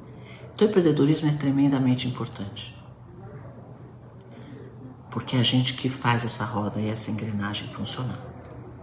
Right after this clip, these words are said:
Então, primeiro, parabéns pra todos vocês aqui que são empreendedores, que estão nessa luta, porque é uma luta diária, é um grande desafio,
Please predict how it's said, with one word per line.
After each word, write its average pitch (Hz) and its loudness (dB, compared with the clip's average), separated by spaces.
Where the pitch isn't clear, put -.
Então, - -2
primeiro, 143 2
parabéns 131 2
pra - -2
todos 139 -2
vocês 117 2
aqui 120 -4
que - -4
são 127 0
empreendedores, 113 -2
que - -6
estão 123 0
nessa 123 2
luta, 107 -4
porque - -10
é 117 -2
uma 117 -2
luta 113 -4
diária, 113 -2
é 104 -2
um 113 2
grande 117 2
desafio, 110 -2